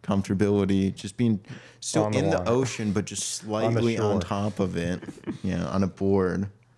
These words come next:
Speaker 2: He probably prefers being in the ocean
Speaker 1: Yeah.
Speaker 2: than on top.
Speaker 1: He, that, he, like, wanted to, like, jump
Speaker 2: Ju-,
Speaker 1: in.
Speaker 2: yeah, he immediately jumped in.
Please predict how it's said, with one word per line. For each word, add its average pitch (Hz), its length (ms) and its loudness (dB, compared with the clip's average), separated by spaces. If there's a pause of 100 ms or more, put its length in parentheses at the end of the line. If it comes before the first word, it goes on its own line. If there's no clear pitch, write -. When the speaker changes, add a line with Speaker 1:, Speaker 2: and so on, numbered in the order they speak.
(1080)
Speaker 2:
He 131 80 -4
probably 117 220 -2
prefers 101 300 -4
being 92 220 -2
in 92 180 -4
the 85 140 -4
ocean 87 280 -4
Speaker 1:
Yeah. 90 240 0
Speaker 2:
than - 80 -4
on 98 100 -4
top. - 420 -6
Speaker 1:
He, 104 140 0
that, 110 180 0
he, 117 140 -2
like, 113 220 0 (340)
wanted 101 340 2
to, 98 100 -8
like, 90 160 -2
jump 87 260 -6
Speaker 2:
Ju-, 110 80 2
Speaker 1:
in. 104 180 -2
Speaker 2:
yeah, 98 220 0
he 98 120 -2
immediately 95 500 -2
jumped 87 300 -8
in. 101 120 -10